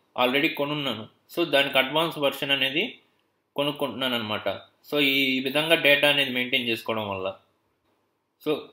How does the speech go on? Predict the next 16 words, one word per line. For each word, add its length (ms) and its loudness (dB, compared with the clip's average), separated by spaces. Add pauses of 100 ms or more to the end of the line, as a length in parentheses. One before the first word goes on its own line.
(600)
కస్టమర్‌తో 540 0
రిలేషన్‌షిప్ 600 -2
మెయింటైన్ 340 -2
చేసుకోవడం 400 -2
వల్ల, 160 -2
లాంగ్ 300 0
టర్మ్ 300 -2 (920)
రిలేషన్‌షిప్ 600 -2
మెయింటైన్ 340 -2
చేసుకోవడం 400 -4
వల్ల 200 -2 (280)
మనకు 260 -2
అప్‌సెల్లింగ్ 580 0
అనేది 260 -2
కూడా 240 0 (2000)
ఒక 180 -2